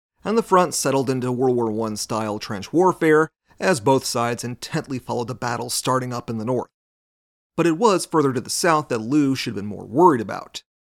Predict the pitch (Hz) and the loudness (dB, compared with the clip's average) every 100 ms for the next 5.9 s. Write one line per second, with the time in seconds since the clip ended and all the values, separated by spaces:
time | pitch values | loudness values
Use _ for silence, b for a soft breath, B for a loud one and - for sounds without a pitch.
0 | _ _ _ _ - 208 196 185 165 127 | _ _ _ _ -2 0 0 2 2 2
1 | 113 202 196 151 151 135 120 127 107 131 | -2 -2 0 0 0 0 0 -2 -2 0
2 | 123 110 101 127 117 120 113 110 110 131 | 0 -2 -2 -4 -4 -6 -4 -4 -4 -2
3 | 175 175 175 _ _ - 196 185 156 147 | 0 0 -4 _ _ -10 -6 0 0 0
4 | - - 160 147 135 117 110 127 113 - | -2 4 4 6 2 0 -2 -2 -2 -4
5 | 120 110 113 110 - 113 - 160 | -8 -6 -6 -6 -8 -6 -2 -2